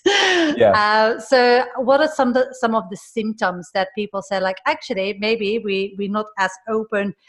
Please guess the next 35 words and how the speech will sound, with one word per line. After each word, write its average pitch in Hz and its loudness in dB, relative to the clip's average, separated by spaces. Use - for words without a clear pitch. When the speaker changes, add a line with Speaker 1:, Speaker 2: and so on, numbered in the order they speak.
Speaker 2:
as 196 0
we 196 -6
think 240 -2
we 190 -2
are, 165 4
or 190 0
we're 190 -2
more 202 0
siloed 190 0
and 190 0
we 190 -4
just 185 -6
didn't 180 -8
recognize 175 -4
it"? 160 -10
So 185 -2
what 214 -2
would 233 -6
you 220 -8
Speaker 1:
So, 160 4
Speaker 2:
say? - -16
Speaker 1:
so - 4
at, - 2
in 143 2
its - -4
most 147 0
basic 113 2
form, 123 -2
um, 104 0
you'll 113 0
find 113 2
that 107 4
there 110 2
will 107 2
be 104 2